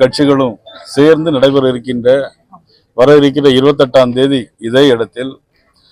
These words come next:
பாரத பிரதமர் நரேந்திர மோடி அவர்கள் வருகை தந்து சிறப்புரையாற்ற இருக்கிறார்கள். அதே நேரத்தில் ஏற்கனவே மதுராந்தகத்தில் நடைபெற்ற கூட்டத்தில் ஐந்து லட்சம் பேர் திரண்டார்கள். நிச்சயமாக இந்த தென் மாவட்டத்தில் தலைநகராக இருக்கக்கூடிய,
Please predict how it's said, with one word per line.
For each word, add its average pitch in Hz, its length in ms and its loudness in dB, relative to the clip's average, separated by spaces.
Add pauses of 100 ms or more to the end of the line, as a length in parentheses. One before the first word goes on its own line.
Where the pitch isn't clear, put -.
(280)
பாரத 147 280 2
பிரதமர் 135 240 0
நரேந்திர 147 460 2
மோடி 131 220 -2
அவர்கள் 120 320 -4 (360)
வருகை 131 300 -2
தந்து 120 260 -6 (920)
சிறப்புரையாற்ற 131 720 2
இருக்கிறார்கள். 110 560 -8 (680)
அதே 135 160 2 (120)
நேரத்தில் 131 500 -2 (720)
ஏற்கனவே 160 320 4 (100)
மதுராந்தகத்தில் 165 680 4
நடைபெற்ற 143 420 0 (120)
கூட்டத்தில் 139 480 -2
ஐந்து 156 240 0
லட்சம் 123 300 -4
பேர் 139 180 2 (380)
திரண்டார்கள். 117 580 -2 (1040)
நிச்சயமாக 147 560 2
இந்த 139 220 0
தென் 135 180 2
மாவட்டத்தில் 139 580 -2 (320)
தலைநகராக 143 540 4
இருக்கக்கூடிய, 131 340 -2